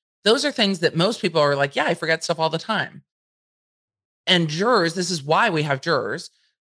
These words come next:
who take their own life experience and say, "Yeah, these are, these are among the things that don't say somebody's not a credible witness or didn't see what they see or don't remember what they remember." But when you get to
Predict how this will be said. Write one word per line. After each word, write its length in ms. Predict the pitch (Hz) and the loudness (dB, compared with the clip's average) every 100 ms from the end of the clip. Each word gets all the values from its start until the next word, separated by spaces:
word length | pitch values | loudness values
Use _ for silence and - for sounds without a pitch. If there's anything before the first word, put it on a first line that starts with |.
| - | -4
who 80 | |
take 280 | 202 208 - | 0 0 0
their 240 | 180 175 - | 2 2 2
own 280 | 202 247 | 0 0
life 300 | 226 170 156 | 0 0 0
experience 640 | 139 - - 135 135 139 - | -6 -6 -2 -2 -2 -6 -8
and 160 | 175 | -6
say, 80 | 240 | -4
"Yeah, 260 | 247 294 180 | 0 2 2
these 260 | 156 190 | 0 -4
are, 200 | 196 190 - | -2 -4 -6
these 300 | 160 220 240 | -4 -4 2
are 300 | 226 196 - _ _ - | 2 2 -4 _ _ 0
among 380 | 196 190 190 | 2 2 -2
the 180 | 165 165 | -2 -2
things 380 | 165 208 196 180 | -2 -2 -2 -2
that 240 | 165 - - | -4 -6 0
don't 400 | 196 214 226 - _ _ _ | 2 2 -4 -16 _ _ _
say 220 | - 214 180 | -4 0 0
somebody's 400 | 190 170 160 151 | 0 -2 -2 0
not 160 | 147 | 0
a 40 | 139 | 0
credible 360 | - 139 139 | 0 0 0
witness 340 | 165 202 208 - | -2 -2 -2 -4
or 60 | |
didn't 260 | 165 156 147 | -4 -6 -6
see 160 | - | -8
what 160 | 131 135 | -8 -6
they 80 | 135 | -8
see 260 | - 208 | -6 -4
or 60 | 180 | -2
don't 180 | 156 135 | -2 -4
remember 360 | 143 135 131 | -2 -2 -2
what 160 | 127 123 | -4 -4
they 100 | 127 | -8
remember." 580 | 131 139 151 135 120 - _ _ _ _ | -6 -2 0 -2 -8 -12 _ _ _ _
But 100 | 190 | 2
when 160 | 196 202 | 4 2
you 140 | 196 | 0
get 320 | 196 262 - | 2 0 0
to 560 | - - 202 190 185 175 | -6 -4 -2 -2 -4 -8